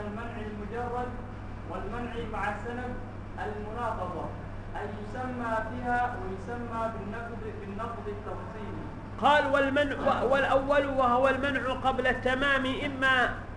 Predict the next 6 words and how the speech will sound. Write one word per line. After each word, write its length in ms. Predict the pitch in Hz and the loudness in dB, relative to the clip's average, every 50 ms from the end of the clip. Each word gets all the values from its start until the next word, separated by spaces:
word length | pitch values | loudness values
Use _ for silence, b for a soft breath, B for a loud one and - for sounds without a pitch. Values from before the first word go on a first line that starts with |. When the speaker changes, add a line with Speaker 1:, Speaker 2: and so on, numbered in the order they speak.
| - - - - - - | -10 -10 -10 -10 -8 0
Speaker 2:
منع 500 | 214 277 320 330 320 294 277 285 285 277 | 4 4 4 6 4 2 2 2 2 2
مجرد 800 | 262 254 247 262 269 254 202 311 330 311 - 294 311 302 302 311 | 2 0 0 0 2 6 8 8 8 8 8 6 6 6 6 4
أو 360 | 311 302 277 254 262 269 269 | 2 2 2 2 4 4 4
منع 400 | 269 294 311 311 285 285 302 285 | 4 4 4 4 4 4 4 4
مع 260 | 269 254 233 220 220 | 4 4 4 6 4
السند". 360 | 208 - - 202 190 180 147 | 4 2 2 2 2 2 0